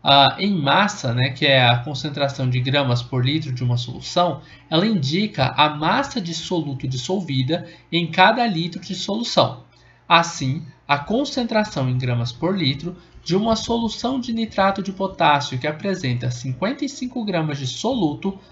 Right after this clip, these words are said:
dissolvidos em zero vírgula cinco litros de solução é de quanto? Imaginem vocês que você tem um recipiente e nesse recipiente você coloca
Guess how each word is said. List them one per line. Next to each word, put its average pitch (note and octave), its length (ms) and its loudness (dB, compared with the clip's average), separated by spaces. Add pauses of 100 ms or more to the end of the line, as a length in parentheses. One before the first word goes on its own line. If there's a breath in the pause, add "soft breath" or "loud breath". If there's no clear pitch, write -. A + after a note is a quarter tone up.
(140 loud breath)
dissolvidos D#3+ 680 2
em C3+ 100 0
zero A3 300 4
vírgula F#3 300 -2
cinco C#3 460 -6
litros B2+ 500 -2
de B2+ 100 -6
solução B2+ 640 -2
é F#3 100 -4
de - 160 -4
quanto? - 460 -2 (460 soft breath)
Imaginem G3+ 360 2
vocês F#3 540 0
que - 100 -18
você - 200 -8
tem E3+ 120 -2
um E3 40 -2
recipiente D#3 840 -2 (240 loud breath)
e D3+ 80 -6
nesse G3+ 260 0
recipiente F3 640 -4
você E3 300 -4
coloca D#3 720 2